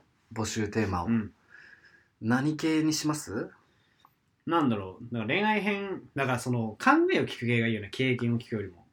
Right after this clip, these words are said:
Speaker 2: おーおーおー、
Speaker 1: なんか割とその、
Speaker 2: いいこと言うね。
Speaker 1: け-、経験がなくても語れるわけだからね。考えを聞く分には。
Speaker 2: うんうんうん。じゃあ、うーん、まあでも今日話した内容につながることがいいかもしれんね。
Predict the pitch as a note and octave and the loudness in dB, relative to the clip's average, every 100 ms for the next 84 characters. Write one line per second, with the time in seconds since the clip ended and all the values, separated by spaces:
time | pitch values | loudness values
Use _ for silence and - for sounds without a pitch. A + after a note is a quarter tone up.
0 | - - - _ C3+ D3 C3+ C3 B2+ A#2+ | -20 -20 -20 _ 6 8 8 6 6 6
1 | A#2 A2 B2 A#2 B2+ B2+ - A#2+ C#3+ C#3+ | 6 6 6 6 4 2 2 0 0 0
2 | C#3+ - - - F3+ - _ _ - G#3+ | 0 -4 0 2 2 -4 _ _ 2 2
3 | G#3 G#3 F#3+ A3+ - A#2 - A#2+ A#2+ A2+ | 4 4 4 4 2 -2 -2 -4 -2 0
4 | A2+ A#2 G2 - G2 - B2 A#2+ A#2+ G2 | -2 -4 -8 -16 -14 -4 -2 0 -2 -6
5 | - F#2+ F#2 F2 - _ - A#2+ G#2 G2+ | -10 -14 -14 -16 -20 _ 0 2 2 -2
6 | G#2 G#2 F2+ G2 F#2+ - _ _ - _ | -10 -10 -12 -14 -14 -16 _ _ -20 _
7 | - - - - _ _ _ G#2+ F#2+ F#2 | -20 -20 -20 -20 _ _ _ -4 -2 -2
8 | F2 F2 E2 D#2 B1 G#1 - - - - | -4 -6 -6 -6 -8 -10 -14 -16 -18 -18
9 | - _ _ _ _ _ _ _ _ _ | -20 _ _ _ _ _ _ _ _ _
10 | _ _ _ _ _ _ _ B2 B2+ B2+ | _ _ _ _ _ _ _ -4 -2 0
11 | B2 B2 C3+ B2+ C3+ E3 C#3 - B3 D3+ | 2 4 4 2 2 2 2 4 6 6
12 | G#2 - E3+ E3+ A2+ G#2+ A#2 A2+ A2+ A2 | 4 0 -2 0 0 0 2 2 2 2
13 | A2 - - _ _ _ _ - C3 A#2+ | -2 -4 -16 _ _ _ _ -6 -2 2
14 | A#2+ A2+ - A#2+ E2 E2 F2 - - C3+ | 4 2 0 -4 -4 -6 -8 -14 -12 -10
15 | E3+ | -10